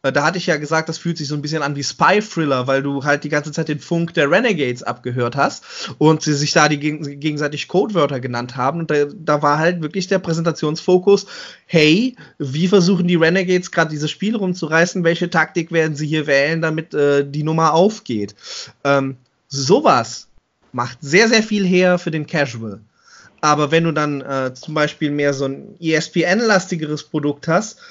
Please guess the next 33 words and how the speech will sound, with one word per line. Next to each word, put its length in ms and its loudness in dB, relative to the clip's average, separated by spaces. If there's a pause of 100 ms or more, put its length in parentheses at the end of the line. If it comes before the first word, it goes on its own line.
(120)
ich 160 -10
meine, 280 2
das 120 4
Spiel, 220 0
das 160 2
ich 80 -6
letzte 300 -2
Woche 160 0
gesehen 320 0
hatte, 260 -2
war 160 2
das 240 -2
E 120 -2
S 140 0
P 180 -8
N-Spiel, 1200 2 (560)
ähm, 600 4 (1700)
weiß 300 -2
ich 120 -4
gar 120 2
nicht 140 -6
mehr, 120 -2
was 80 0
ich 60 -6
letzte 260 -4
Woche 160 -6
gesehen 320 -2
habe. 160 -4
Ich 160 -10
glaub, 380 2 (2250)
nee, 220 0
ist 120 -4
egal. 280 2